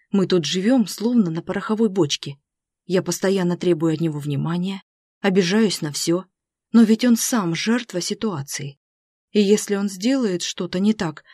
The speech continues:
то вмиг окажется за решёткой. Иногда меня всё это так угнетает, что я не выдерживаю и просто плачу. Плачу так, чтобы он не видел моих слёз. Плачу так, чтобы он не видел моих слёз.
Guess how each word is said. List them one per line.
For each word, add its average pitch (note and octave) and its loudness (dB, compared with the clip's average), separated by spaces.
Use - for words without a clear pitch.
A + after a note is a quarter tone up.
то A3 4
вмиг G3+ 4
окажется F#3 -6
за C#3+ -4
решёткой. C#3+ -8
Иногда F#3 0
меня F#3+ 0
всё F#3 -4
это F#3 -6
так F#3 -10
угнетает, F3 -6
что - -4
я G#3+ 2
не G#3 0
выдерживаю F3 -4
и E3 -10
просто F3+ -12
плачу. D3+ -12
Плачу G#3 0
так, B3 -6
чтобы F#3 -8
он F#3+ -6
не G3+ 0
видел F3 -4
моих D3+ -6
слёз. D3+ -8
Плачу F3 2
так, G#3+ 0
чтобы E3 -6
он F#3 -2
не G3+ 0
видел D3 -2
моих D3+ -6
слёз. D3 -10